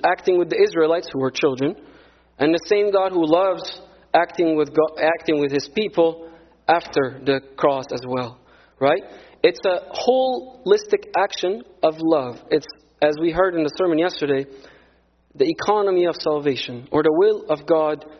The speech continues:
to save. That's why Christ came and took flesh. That's the first coming. It is love. The second coming is also love. Love convicts. What does that mean? And this is what I want us to get out w-, from today.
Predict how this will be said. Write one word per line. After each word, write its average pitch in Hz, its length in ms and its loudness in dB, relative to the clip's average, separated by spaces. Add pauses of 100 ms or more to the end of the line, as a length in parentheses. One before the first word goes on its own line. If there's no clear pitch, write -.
to 135 100 -4 (120)
save. 120 240 -10 (360)
That's - 140 2
why 196 260 0 (280)
Christ 170 420 0 (120)
came 147 400 -2
and 131 180 -6
took - 200 -2 (140)
flesh. 127 200 -2 (140)
That's 160 160 0
the - 180 -4
first 190 240 0
coming. 120 300 -8 (880)
It 185 100 4
is 190 140 0
love. 156 400 -2 (380)
The 175 160 2
second 294 280 -2
coming 208 260 2
is 180 100 0
also 160 280 0
love. 123 300 -4 (720)
Love 185 280 2 (540)
convicts. - 920 -2 (340)
What 180 180 2
does 190 160 2
that 160 180 0
mean? 147 200 0
And 143 120 0
this 165 140 -4 (100)
is 160 80 -12
what 151 520 -2
I 139 80 2
want 151 200 0
us 143 100 -8
to 143 60 -8
get 139 180 0
out 131 180 -4
w-, - 180 -6 (100)
from 131 140 -2
today. 127 360 -6